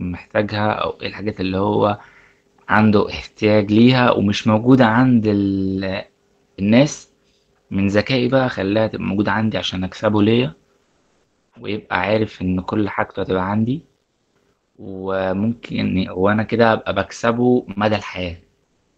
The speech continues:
عشان هو جه مرة أو مرتين عرف إن عندي كل حاجة هو محتاجها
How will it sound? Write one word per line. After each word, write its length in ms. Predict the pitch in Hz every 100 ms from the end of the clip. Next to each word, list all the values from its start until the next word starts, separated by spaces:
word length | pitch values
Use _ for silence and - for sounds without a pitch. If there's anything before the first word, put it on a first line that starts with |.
| _ _ _ _ _ _ _
عشان 220 | - 85
هو 240 | 98 110
جه 120 | 107
مرة 320 | 110 113 113 107
أو 80 |
مرتين 560 | 92 90 95 107 120 120
عرف 340 | - 98 101 -
إن 140 | 92
عندي 300 | 90 104 98
كل 280 | 92 101 95
حاجة 340 | - 98 92
هو 200 | 90 98
محتاجها 600 | 95 92 - 104 110 143